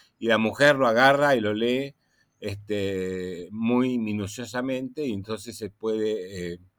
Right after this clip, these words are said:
entrar en esa estrategia educacional.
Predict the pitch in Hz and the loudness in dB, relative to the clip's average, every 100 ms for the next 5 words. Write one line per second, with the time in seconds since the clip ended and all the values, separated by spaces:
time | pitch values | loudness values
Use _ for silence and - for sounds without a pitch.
0 | _ _ _ - 98 95 120 110 107 110 | _ _ _ -12 -8 0 0 2 -2 -4
1 | 107 98 101 95 - 110 95 104 98 92 | -8 -12 -10 -10 -6 -8 -6 -6 -6 -6
2 | 92 87 _ _ _ _ _ _ _ 107 | -10 -14 _ _ _ _ _ _ _ -4
3 | 101 107 95 95 95 87 82 | -2 -2 -4 -6 -6 -8 -10